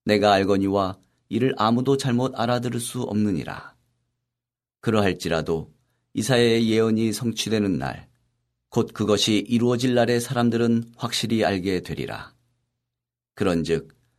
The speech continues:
이사야의 말씀은 사람의 자녀들에게 가치가 있는 것이라. 그렇지 않다고 생각하는 자들에게는 내가 특별히 말하고, 말씀을 나 자신의 백성들에게 국한시키리니,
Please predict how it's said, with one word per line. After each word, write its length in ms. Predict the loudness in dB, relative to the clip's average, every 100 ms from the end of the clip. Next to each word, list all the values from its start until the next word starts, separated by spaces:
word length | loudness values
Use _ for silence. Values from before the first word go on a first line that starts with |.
| _ -6
이사야의 500 | 0 2 4 4 4
말씀은 680 | 2 0 0 0 0 -2 -8 _
사람의 460 | -6 0 2 2 0
자녀들에게 560 | -2 -2 0 0 -2
가치가 500 | -4 -6 -6 -4 -4 0
있는 280 | 0 0 -2
것이라. 480 | -4 -10 -12 -14 _ _ _ _ _ _ _ _ _ _
그렇지 320 | 0 0 2
않다고 400 | 0 0 -2 -2
생각하는 520 | -2 -2 -2 -2 -2 -2
자들에게는 720 | -2 -2 0 0 -2 -4 -10 _ _ _
내가 260 | 0 2 0
특별히 400 | -2 -4 0 2
말하고, 640 | 0 -2 -6 -6 -10 -10 _ _ _ _ _ 2
말씀을 680 | 2 2 2 2 0 -2 _
나 200 | -2 -2
자신의 420 | 0 -4 -2 -2
백성들에게 600 | -4 -4 -2 0 0 0 -2
국한시키리니, 960 | -6 -6 -4 -4 -4 -4 -4 -6 -10